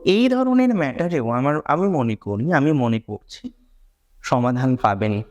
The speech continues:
দেখবেন এই ধরনের বিষয় থেকে কিছুটা হলেও সমাধানযোগ্য জায়গা,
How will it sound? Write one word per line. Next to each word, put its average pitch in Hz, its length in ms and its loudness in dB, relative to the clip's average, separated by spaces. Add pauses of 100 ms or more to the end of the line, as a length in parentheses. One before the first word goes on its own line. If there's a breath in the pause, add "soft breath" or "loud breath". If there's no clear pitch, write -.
(160)
দেখবেন 131 340 0
এই 160 120 0
ধরনের 131 380 0
বিষয় 117 360 -2
থেকে 156 340 -4 (500)
কিছুটা 180 420 0
হলেও 151 440 0
সমাধানযোগ্য 117 960 -2
জায়গা, 98 440 0